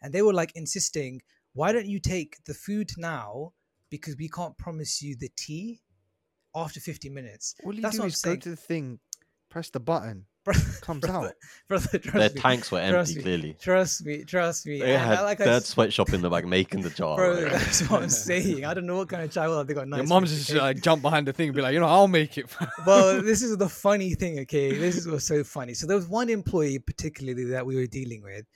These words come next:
Speaker 1: and she was actually pretty nice. She was okay. Blah, blah, blah. She's like, "Sorry about this, sorry about this, sorry about this," okay? Another one comes in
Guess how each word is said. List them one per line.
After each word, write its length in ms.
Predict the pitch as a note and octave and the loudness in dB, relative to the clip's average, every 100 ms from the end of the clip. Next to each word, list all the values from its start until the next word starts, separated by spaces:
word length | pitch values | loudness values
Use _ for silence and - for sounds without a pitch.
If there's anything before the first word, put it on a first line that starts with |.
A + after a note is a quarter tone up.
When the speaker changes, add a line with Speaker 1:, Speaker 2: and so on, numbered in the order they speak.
| _ _ _ | _ _ _
Speaker 1:
and 140 | C3 | -12
she 140 | - G#3 | -4 -2
was 100 | F3 | 0
actually 360 | C#3+ C3+ D3 | -2 -6 -8
pretty 280 | C3 D#3 C3 | -4 -4 -4
nice. 400 | C3 C3 A2 - - _ - | -6 -8 -8 -12 -16 _ -10
She 180 | - | -2
was 140 | G3+ D#3+ | 0 0
okay. 420 | D#3 - C3+ A2 - _ _ | -2 -2 -2 -4 -10 _ _
Blah, 280 | F3+ F3+ F3 | 2 4 6
blah, 20 | D3+ | 4
blah. 180 | D3 C#3+ | 2 0
She's 200 | - D3 | -4 -14
like, 120 | D3+ | -10
"Sorry 180 | - F3 | -10 -10
about 240 | D3+ C#3 | -12 -12
this, 120 | - - | -14 -14
sorry 120 | D#3 | -14
about 160 | C#3+ | -12
this, 100 | - | -12
sorry 120 | - C3+ | -10 -10
about 200 | B2 - | -12 -14
this," 160 | A2 | -12
okay? 140 | - D#3 - _ | -8 -10 -12 _
Another 180 | G3 A#3+ | -8 -6
one 120 | A3 | -4
comes 320 | F3+ F3+ E3 D#3 | -4 -6 -6 -6
in 240 | D3 B2 | -6 -10